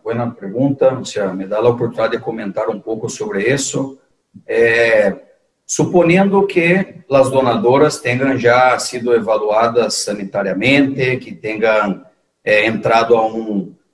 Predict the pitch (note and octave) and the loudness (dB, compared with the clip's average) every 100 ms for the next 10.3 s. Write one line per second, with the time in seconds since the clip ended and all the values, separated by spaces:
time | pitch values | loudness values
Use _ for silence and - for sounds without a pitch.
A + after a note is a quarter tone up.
0 | - A2+ C#3+ - G#2 A#2 A#2 G#2 A#2 G#2 | -10 -6 -6 -6 -6 0 2 0 -2 0
1 | G2+ F#2+ A#2+ C3 C3+ C3 B2 B2 A#2+ G2+ | 0 -2 0 2 2 2 0 -2 -6 -4
2 | G2 F#2+ F#2 B2+ C3 B2 A#2 - A2+ A2+ | -4 -4 0 2 4 2 -2 -2 -4 -4
3 | G#2+ - G#2+ G2+ A2+ A2 A2+ G2 F2 - | -6 -6 -6 -2 -2 -2 0 0 -2 -10
4 | - G#2 - G#2 F#2+ - C3 D3 C#3+ B2+ | -6 -6 -4 -4 -4 0 2 4 2 0
5 | A#2+ A#2+ A#2 A#2 A2+ G#2 - A#2+ A#2 G#2+ | 0 0 0 2 0 0 0 2 4 0
6 | F2+ - A2+ G#2 C3 C3 - A#2 G#2 C3+ | -4 -6 -6 0 2 2 0 -2 -2 0
7 | C3+ A2 - G#2+ G2 G#2 F#2 F2+ A2+ A2+ | 0 0 -4 -8 -12 -10 -10 -8 -4 -4
8 | G2 G#2 F#2 A#2 D#3 B2 - - _ _ | -4 -6 -4 2 2 0 -8 -12 _ _
9 | _ _ _ _ _ A#2+ A#2 A#2+ A2+ G#2+ | _ _ _ _ _ 2 4 4 2 0
10 | F#2+ - | -2 -6